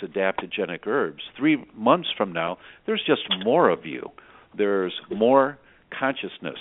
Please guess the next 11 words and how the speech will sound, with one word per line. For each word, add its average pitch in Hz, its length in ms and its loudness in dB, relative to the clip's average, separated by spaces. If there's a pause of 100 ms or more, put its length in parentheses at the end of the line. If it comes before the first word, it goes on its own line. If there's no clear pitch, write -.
more 113 360 2
groundedness, 107 800 0 (120)
more 113 420 -2 (120)
energy, 117 540 0 (320)
more 113 480 6
rest, 101 640 2
more 107 300 -2
relaxation. 107 880 -2
There's 82 240 -10
just 165 180 -4 (120)
more. 120 560 2